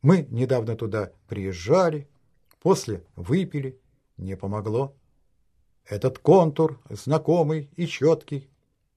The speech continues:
эти мальчики возле решетки, неподвижная эта вода, никогда не стоять тебе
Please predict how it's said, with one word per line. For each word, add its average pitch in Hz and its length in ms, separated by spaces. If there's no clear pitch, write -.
эти 117 280
мальчики 170 760
возле 151 580
решетки, 143 760
неподвижная 160 920
эта 156 540
вода, 117 540
никогда 92 920
не 135 180
стоять 131 580
тебе 113 380